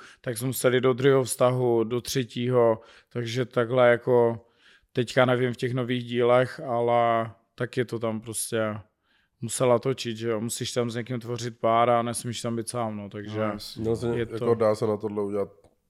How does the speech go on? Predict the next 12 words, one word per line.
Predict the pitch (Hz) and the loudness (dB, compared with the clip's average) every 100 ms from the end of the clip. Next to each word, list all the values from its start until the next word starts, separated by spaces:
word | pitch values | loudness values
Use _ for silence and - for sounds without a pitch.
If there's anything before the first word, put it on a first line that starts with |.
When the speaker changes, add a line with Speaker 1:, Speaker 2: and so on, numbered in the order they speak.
| _ | _
Speaker 3:
strategie, | - 90 76 95 92 110 139 | -16 -12 -10 -8 -8 -10 -12
když | 135 113 | -14 -18
tam | - 117 | -14 -12
jdeš? | 117 135 _ _ _ _ _ _ _ _ _ _ _ | -12 -14 _ _ _ _ _ _ _ _ _ _ _
Speaker 1:
Ty, | - 131 | 0 2
tak | 123 135 113 | 4 2 0
co | - | -4
jsem | 135 156 | 2 2
si | - 147 | 2 -2
všiml, | - 143 143 | 0 0 2
tak | 131 131 - - | 4 2 2 -12
jako | 147 123 139 131 123 123 | -8 -2 2 4 4 0